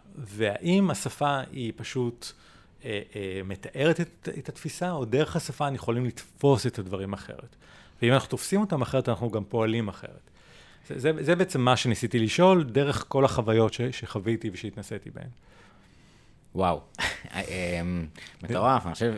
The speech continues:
Speaker 2: כן, כאילו, אתה יודע, גם שוב ת-, תהליך ההשעיה הזאת, ואחד
Speaker 1: כן.
Speaker 2: הזרות, אה, שמאפשרת חירות מחשבה, ו-, אה, ואיזה ספקנות, זאת אומרת, המון זמן עצמי
Speaker 1: כן,
Speaker 2: כזה.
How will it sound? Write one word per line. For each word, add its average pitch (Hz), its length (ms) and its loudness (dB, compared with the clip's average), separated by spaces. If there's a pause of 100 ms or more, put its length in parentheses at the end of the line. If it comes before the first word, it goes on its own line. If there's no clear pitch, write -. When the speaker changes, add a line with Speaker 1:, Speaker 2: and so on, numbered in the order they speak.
Speaker 2:
כן, 123 320 2
כאילו, 87 200 -8
אתה 85 120 -8
יודע, 107 360 0
גם 101 280 -4 (500)
שוב 113 320 -2
ת-, 107 120 -8 (240)
תהליך 90 300 -6
ההשעיה 85 560 -4
הזאת, 92 380 -6 (240)
ואחד 82 320 -8
Speaker 1:
כן. 90 60 -2
Speaker 2:
הזרות, 87 880 -2
אה, 101 140 -8
שמאפשרת 107 560 -4
חירות 104 360 -4
מחשבה, 110 800 -4
ו-, 82 240 -6 (720)
אה, 78 60 -10 (640)
ואיזה 80 200 -8
ספקנות, 110 520 -8
זאת - 100 -14
אומרת, 90 300 -8
המון 113 380 -2
זמן 110 300 -2
עצמי 107 480 -4 (180)
Speaker 1:
כן, 107 140 0
Speaker 2:
כזה. 87 160 -2